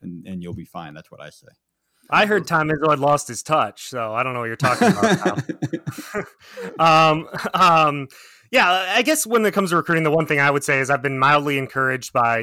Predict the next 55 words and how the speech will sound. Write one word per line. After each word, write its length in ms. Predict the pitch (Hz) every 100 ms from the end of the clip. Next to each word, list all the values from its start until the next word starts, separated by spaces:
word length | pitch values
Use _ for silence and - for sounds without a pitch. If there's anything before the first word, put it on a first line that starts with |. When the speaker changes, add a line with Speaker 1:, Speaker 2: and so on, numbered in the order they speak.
| 135
Speaker 2:
you 80 | 151
know, 100 | 127
Mark 220 | 139 -
D'Antoni 420 | 143 143 131 127
obviously 280 | 120 - 123
had 160 | 113
huge 320 | - 139 120 -
ties 260 | 120 120
in 80 | 110
Ohio, 500 | 113 110 113 110 113
got 120 | 110
a 40 | 110
lot 200 | 117 110
of 80 |
Ohio 340 | 110 113 113 110
kids. 540 | - 113 110 104 - - - _ 120
Um, 240 | 113 110
you 60 | 110
know, 140 | 110
his 220 | 113 104
Michigan 400 | 127 - 123 120
recruiting 560 | 110 - 127 117 113 104
pipeline's 460 | 127 117 117 110 110
kinda 220 | 120 113
dwindled 440 | 107 117 113 110 110
there, 340 | 110 107 107
uh, 240 | 107 110 117
in 160 | 110
the 60 | 110
wake 220 | 113 110
of 100 | 110
some 200 | - 113
of 80 | 110
the, 240 | 107 110 117
the 80 |
stuff 300 | 113 143 120
that 160 | 120 113
was 140 | 113
going 280 | 120 117 113
on. 240 | 113 113 113 - - - -
I, 100 | - 196
I've 180 | 262
at 60 | 277
least 240 | 247 -
been 80 | 202
encouraged 400 | 175 170 170 151
that 80 | 151
Mel 180 | 143 143
Tucker's 380 | 151 - 135 -
sort 160 | 127
of 160 | 117 -
casting 460 | 151 135 - 135
a 80 | 117
wide 360 | 110 117 123 110
net, 280 | 117 120